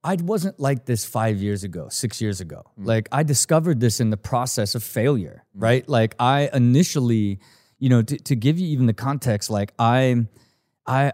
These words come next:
Speaker 1: I basically just did a million different things. I would just go high and low, boom and bust, boom and bust. What's the next big thing? I got Wild Grinders on Nickelodeon. I got Fantasy Factory, Ridiculousness,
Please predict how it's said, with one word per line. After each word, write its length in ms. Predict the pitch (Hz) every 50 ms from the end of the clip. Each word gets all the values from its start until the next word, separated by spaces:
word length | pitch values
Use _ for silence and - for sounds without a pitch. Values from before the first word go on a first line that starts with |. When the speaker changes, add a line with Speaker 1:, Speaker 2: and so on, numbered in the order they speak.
| -
Speaker 1:
I 200 | - 127 139 151
basically 600 | 143 123 156 156 165 - - 151 120 - 139 131
just 280 | 120 113 127 123 113 -
did 120 | 127 113
a 40 | 113
million 580 | 107 107 110 123 131 147 147 156 151 156 143 127
different 380 | 110 139 120 - 131 123 107
things. 340 | - 123 117 110 101 95 -
I 140 | - 123 139
would 160 | 143 139 131
just 200 | 127 143 127 -
go 140 | - 120 110
high 380 | 113 - - 160 165 160 156 151
and 160 | 147 143 143
low, 160 | 143 135 123
boom 320 | 110 110 180 180 170 156
and 120 | 143 135 120
bust, 320 | 131 156 139 127 - -
boom 200 | - 190 180 165
and 120 | 160 156 143
bust. 220 | 151 135 123 -
What's 160 | 180 185 -
the 80 | - 175
next 280 | 165 170 165 151 -
big 220 | - - 170 156 -
thing? 140 | 196 175 147
I 60 | 147
got 180 | 131 117 127
Wild 240 | 143 180 175 165 165
Grinders 300 | - 180 170 170 160 151
on 120 | 151 170 180
Nickelodeon. 440 | 185 - 165 165 180 175 170 170
I 20 | 160
got 180 | - - -
Fantasy 300 | - 190 180 175 143 147
Factory, 300 | - 165 160 160 151 131
Ridiculousness, 560 | 135 131 151 165 156 156 156 147 - 175 151